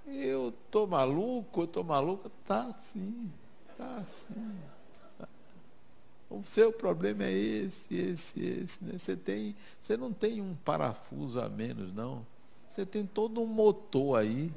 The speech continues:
que tá <laughs> faltando. Só tem uma parte dele. Não. A loucura, a antiga loucura,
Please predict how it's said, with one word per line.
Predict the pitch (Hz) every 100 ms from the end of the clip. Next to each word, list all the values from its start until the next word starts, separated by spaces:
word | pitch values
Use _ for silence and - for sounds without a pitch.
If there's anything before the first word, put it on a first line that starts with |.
| -
que | 156
tá | - 165
<laughs> |
faltando. | - - 151 110 - 135 165 160 113 98 - - - - - -
Só | - 196
tem | - 202
uma | 220 190
parte | 143 - 135 156 - - 123
dele. | 101 123 147 120 104 - - - - - - - -
Não. | 160 170 170 147 104 85 - - - - - -
A | 170
loucura, | 170 127 - - 147 165 160 139 151
a | 170
antiga | 175 156 - - - 214 160
loucura, | 117 101 - - 147 135 101 87 80